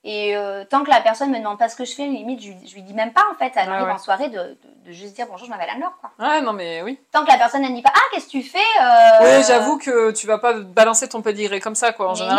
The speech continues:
Speaker 1: non,
Speaker 2: il faut
Speaker 1: mais,
Speaker 2: engager
Speaker 1: euh,
Speaker 2: une conversation
Speaker 1: tu
Speaker 2: un
Speaker 1: vois,
Speaker 2: minimum,
Speaker 1: j'ai
Speaker 2: tu
Speaker 1: fait
Speaker 2: vois.
Speaker 1: une soirée il y a quinze jours, euh, je suis ressortie de la soirée,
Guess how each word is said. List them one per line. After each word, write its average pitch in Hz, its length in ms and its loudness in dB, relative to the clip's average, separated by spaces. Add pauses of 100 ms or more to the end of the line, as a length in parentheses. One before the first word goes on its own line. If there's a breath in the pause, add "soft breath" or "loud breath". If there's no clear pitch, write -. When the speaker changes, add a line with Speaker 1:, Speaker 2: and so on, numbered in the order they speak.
Speaker 1:
non, 233 60 4
Speaker 2:
il - 40 -2
faut 277 60 -6
Speaker 1:
mais, 220 60 0
Speaker 2:
engager 202 240 0
Speaker 1:
euh, - 20 -2
Speaker 2:
une 202 60 -6
conversation 214 340 -4
Speaker 1:
tu 226 80 0
Speaker 2:
un - 20 -4
Speaker 1:
vois, 320 120 4
Speaker 2:
minimum, 226 180 0
Speaker 1:
j'ai 214 40 -8
Speaker 2:
tu 214 80 -4
Speaker 1:
fait 240 40 -8
Speaker 2:
vois. - 100 0
Speaker 1:
une - 60 -16
soirée 269 340 0
il 285 80 -6
y 233 40 2
a 185 100 2
quinze 233 280 -10
jours, 370 380 -4
euh, 208 520 2
je 208 40 -14
suis - 180 -20
ressortie 226 380 -6
de 226 80 -18
la 208 140 2
soirée, 233 360 -6